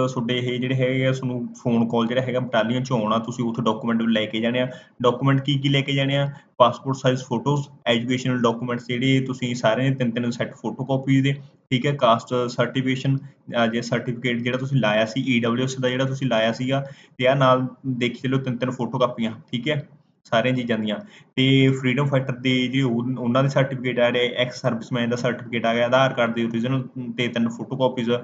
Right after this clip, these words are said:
ਤੇ ਮੈਜ਼ਰਮੈਂਟ ਰਿਸਿਪਟ, ਠੀਕ ਹੈ। ਇਹ ਜਿਹੜੀ ਮੈਂ ਤੁਹਾਨੂੰ ਗ-, ਤੇ ਜਿਹੜੀ ਮੈਜ਼ਰਮੈਂਟ ਰਿਸਿਪਟ, ਇਹ ਉਹ ਰਿਸਿਪਟ ਆ ਜਿਹੜੀ ਤੁਹਾਨੂੰ ਪੰਜਾਬ ਪੁਲਿਸ ਦੇ ਟ੍ਰਾਇਲ ਸਮੇਂ ਦਿੱਤੀ ਸੀ।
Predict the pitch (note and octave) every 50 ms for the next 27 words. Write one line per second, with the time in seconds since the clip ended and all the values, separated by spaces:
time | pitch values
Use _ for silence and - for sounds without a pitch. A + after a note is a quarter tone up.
0 | - - - - - _ _ - B2+ C3 C#3+ C3 - - - - - - D3+ C#3
1 | B2+ B2+ B2 C#3 C#3+ C#3+ C#3 C3+ - C3+ C3+ C3 - - A#2 - - - G#2+ -
2 | - _ _ _ _ _ _ _ _ _ _ _ _ _ _ _ _ - C#3 B2+
3 | A#2 D3 D#3+ D#3+ D#3+ - - - - _ _ - C3+ B2+ C3 C#3+ D3 D3+ D3+ D3+
4 | D3+ D3 C#3 C3+ C3+ C#3+ D#3+ D#3+ D#3+ C#3 D3+ C#3+ C#3+ C#3 C3 B2 B2 B2 A#2+ -
5 | - C3+ C3+ C3+ C3+ C3 C3 B2+ C#3+ D3 C#3 C3 B2+ C3+ C3+ C#3+ D3 C#3 C#3 C#3+
6 | C#3 - C3+ A#2+ - - C3+ C3 B2 B2+ C3 B2+ B2 B2+ B2+ B2+ B2+ - B2 A2+
7 | - B2+ A#2 A#2+ A#2+ C3 C3+ C3 C3 C3 B2+ B2+ B2 B2 B2 A#2+ A#2+ A2+ - -
8 | A#2+ A#2+ A#2 A#2 B2 A#2+ A2+ A2+ A2+ A2+ - A#2+ A2 A2 A#2 A#2 A2+ A#2 - A#2
9 | A2 A2 A2 - A#2 A#2 A2+ A2 A2 - B2 B2 C3 C3+